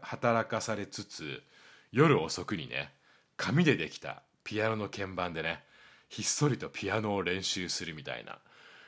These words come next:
えー、そんなシーンがあったのは、えー、自分も覚えています。あとね、最終回かなんかだったかな。あの、そんなキョンキョンがね、ドレスを着て、ベートーベンのね、ピアノソナタの熱情だったかな。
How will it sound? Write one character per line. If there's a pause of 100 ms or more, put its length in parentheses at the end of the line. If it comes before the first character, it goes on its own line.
え
ー、
そ
ん
な
シ
ー
ン
が
あ
っ
た
の
は、
え
ー、
自
分
も
覚
え
て
い
ま
す。 (960)
あ
と
ね、
最
終
回
か
な
ん
か
だ
っ
た
か
な。 (560)
あ
の、
そ
ん
な
キ
ョ
ン
キ
ョ
ン
が
ね、 (460)
ド
レ
ス
を
着
て、 (420)
ベ
ー
ト
ー
ベ
ン
の
ね、
ピ
ア
ノ
ソ
ナ
タ
の
熱
情
だ
っ
た
か
な。